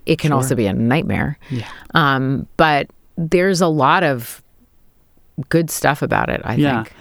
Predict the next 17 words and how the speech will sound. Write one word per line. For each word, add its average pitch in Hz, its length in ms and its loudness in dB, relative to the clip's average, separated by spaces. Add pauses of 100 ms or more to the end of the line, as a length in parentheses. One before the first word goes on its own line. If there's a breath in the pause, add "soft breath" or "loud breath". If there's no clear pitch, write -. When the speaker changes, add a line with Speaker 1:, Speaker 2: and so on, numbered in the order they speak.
(220 loud breath)
Speaker 2:
And 185 180 2
Speaker 1:
Mm-hmm. 196 160 0
Speaker 2:
the, 151 60 0
the 175 80 4
Me 208 160 2
Too 170 200 -2
movement 127 480 -2
was 123 360 -2 (100)
largely 143 760 0
driven 117 240 -2
by 107 80 -4
social 107 280 -8
media. - 240 -10
Speaker 1:
And 233 140 2
Black 220 180 0
Lives 214 280 2
Speaker 2:
Formed 208 40 -2